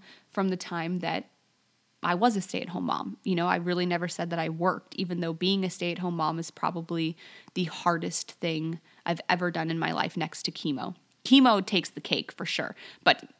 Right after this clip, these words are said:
but stay-at-home mom is, like, right underneath, on the same level of, it's the hardest thing, just being home day in and day out and giving so much of yourself, um, and then being too tired to even think about yourself later on.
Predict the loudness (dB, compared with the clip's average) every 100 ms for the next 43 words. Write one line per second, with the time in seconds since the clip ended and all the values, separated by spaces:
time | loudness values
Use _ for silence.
0 | -2 2 2 0 2 2 2 2 2 2
1 | 2 2 2 0 0 -4 -4 -10 -12 -8
2 | 0 2 2 -2 -4 -4 -6 0 0 0
3 | -2 -4 -2 -4 -4 -6 0 0 0 -6
4 | -16 -20 -20 2 2 2 -6 _ -4 0
5 | 2 0 -2 -4 -2 -2 -6 -6 -6 -6
6 | _ _ _ -18 -8 -2 -2 -2 0 2
7 | 2 2 0 0 -2 -2 2 2 2 0
8 | -4 -6 -6 -4 -2 -2 -4 -4 0 0
9 | 0 -4 -8 -4 -2 -2 -2 0 0 0
10 | -2 -4 -4 -4 0 0 0 -2 -4 -4
11 | -4 -4 -2 -2 0 -4 -4 -6 -4 -4
12 | -4 -6 -2 -4 -4